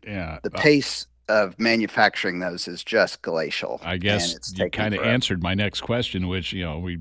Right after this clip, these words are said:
Speaker 1: we remember when you told us about sticking your foot through the floorboard of, of one of those
Speaker 2: Yep.
Speaker 1: trucks. Have, has, so some of those rust buckets are still in service?
Speaker 2: Oh, a lot of them are,
Speaker 1: Wow.
Speaker 2: uh, and it's not for lack of trying. And we have, by the way, the exact same issue with fire trucks, too. We've got,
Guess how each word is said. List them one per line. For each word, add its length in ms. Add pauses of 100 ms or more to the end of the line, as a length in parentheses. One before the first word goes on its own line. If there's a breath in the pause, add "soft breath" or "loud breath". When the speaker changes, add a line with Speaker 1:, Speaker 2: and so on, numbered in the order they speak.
(100)
Speaker 1:
we 80
remember 460
when 160
you 100
told 240
us 120
about 200
sticking 340
your 120
foot 320
through 180
the 100
floorboard 640
of, 160
of 200
one 160
of 80
those 80
Speaker 2:
Yep. 160
Speaker 1:
trucks. 320
Have, 140
has, 280
so 420
some 240
of 60
those 240
rust 300
buckets 360
are 80
still 280
in 100
service? 400 (480)
Speaker 2:
Oh, 260
a 20
lot 260
of 160
them 200
are, 440
Speaker 1:
Wow. 260
Speaker 2:
uh, 100
and 180
it's 220
not 200
for 120
lack 340
of 100
trying. 580
And 120
we 100
have, 220
by 160
the 80
way, 240
the 160
exact 380
same 200
issue 300
with 160
fire 300
trucks, 400
too. 260
We've 240
got, 380